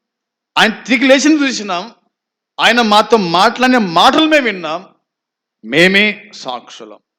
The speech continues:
అవునా? మేమే సాక్షులం అనే మాట కనిపిస్తూ ఉంది. వారు సాక్షులు అనేది గుర్తుంచుకోవాలి.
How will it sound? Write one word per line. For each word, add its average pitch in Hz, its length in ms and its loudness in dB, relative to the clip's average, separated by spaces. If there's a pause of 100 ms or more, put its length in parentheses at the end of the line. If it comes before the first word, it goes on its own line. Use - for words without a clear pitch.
(1300)
అవునా? 147 400 -10 (100)
మేమే 277 320 -8
సాక్షులం 110 580 -16 (1400)
అనే 139 140 -4
మాట 170 260 2
కనిపిస్తూ 104 560 -12
ఉంది. - 80 -20 (1400)
వారు 131 220 -2
సాక్షులు 165 1000 -2
అనేది 135 220 -6
గుర్తుంచుకోవాలి. 123 800 -16